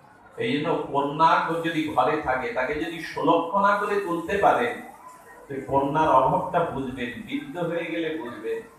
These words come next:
মেয়েদের মতো ভালোবাসা পুরুষরা জোর করলেও দশটা সন্তানও অতটা দিতে পারে না। তো ওই ভদ্রলোকের মেয়ে নাই। এক মহতের কাছে বর্ষনায়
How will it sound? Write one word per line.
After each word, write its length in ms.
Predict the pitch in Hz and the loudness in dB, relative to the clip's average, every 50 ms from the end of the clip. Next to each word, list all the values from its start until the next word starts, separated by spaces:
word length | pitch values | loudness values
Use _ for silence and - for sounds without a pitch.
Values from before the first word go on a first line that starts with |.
| - - _ - - - - - - - - | -20 -20 _ -20 -20 -20 -20 -20 -20 -16 -6
মেয়েদের 560 | 117 131 147 156 - - 208 214 214 - 226 | 0 4 4 6 6 8 8 8 8 6 6
মতো 220 | 220 - - 151 - | 4 4 4 4 4
ভালোবাসা 920 | - - - 185 190 196 196 - - 196 196 180 - - - - - - - - - | 4 4 4 6 6 6 6 6 6 6 6 6 6 4 2 -2 -6 -12 -16 -14 -6
পুরুষরা 480 | 147 151 160 160 165 - - 175 180 175 - 139 | -2 0 2 2 2 0 2 4 4 4 6 6
জোর 220 | 147 151 156 156 151 151 | 6 6 6 6 4 2
করলেও 460 | 160 165 165 165 170 175 160 - - | 2 0 0 0 0 0 0 2 4
দশটা 400 | 131 135 143 143 139 - 180 185 | 4 4 4 2 0 -4 -4 -6
সন্তানও 580 | - - 160 160 160 156 - 180 180 180 180 180 | -2 0 0 0 0 4 6 8 8 8 8 6
অতটা 460 | 180 - - 160 160 156 156 - 117 | 4 4 4 2 0 0 -2 -2 -2
দিতে 220 | 120 123 120 123 | -4 -6 -6 -6
পারে 320 | 120 117 110 107 107 104 101 | -2 0 0 2 2 0 -4
না। 140 | 101 - - - - - - - - - - - - - _ - - - - - - - - - - - - - - - | -6 -8 -10 -12 -14 -18 -20 -20 -20 -20 -20 -20 -20 -20 _ -20 -20 -20 -20 -20 -20 -20 -20 -20 -20 -20 -20 -18 -6 0
তো 60 | 147 139 139 143 | 0 2 2 6
ওই 240 | 147 156 160 - - | 6 8 8 8 8
ভদ্রলোকের 680 | - 160 - - - 202 196 202 196 196 202 196 - - 143 139 | 10 10 10 8 6 4 2 2 2 2 2 0 0 0 -2 -4
মেয়ে 300 | 139 139 143 151 156 156 | -4 -2 0 0 0 -2
নাই। 240 | - - - - - - - - - - - - - - - - - | -2 -2 -4 -4 -6 -8 -14 -16 -20 -20 -20 -20 -20 -20 -10 0 4
এক 320 | 131 - - - 135 131 | 4 4 4 4 0 -2
মহতের 520 | - 131 - - - - - - 202 196 - | 0 4 6 8 8 8 6 4 2 2 2
কাছে 320 | 196 180 - 160 156 151 | 2 0 2 2 2 4
বর্ষনায় 500 | 147 135 135 - 135 - 175 180 180 180 | 4 4 4 4 2 -2 -2 -2 -2 -2